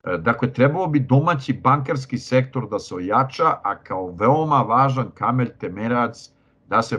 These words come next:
formira razvojna banka. Takođe, bilo bi dobro da se formiraju izvozna banka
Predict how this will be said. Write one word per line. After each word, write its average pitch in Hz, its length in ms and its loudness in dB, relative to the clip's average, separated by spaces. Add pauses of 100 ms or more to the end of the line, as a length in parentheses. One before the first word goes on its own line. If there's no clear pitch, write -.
formira 104 640 0
razvojna 117 800 4
banka. 82 440 -8 (1040)
Takođe, 135 480 -2
bilo 147 200 2
bi 139 120 0
dobro 147 320 2
da 131 100 -2
se 131 140 -8
formiraju 120 640 0
izvozna 127 600 4
banka 87 440 -10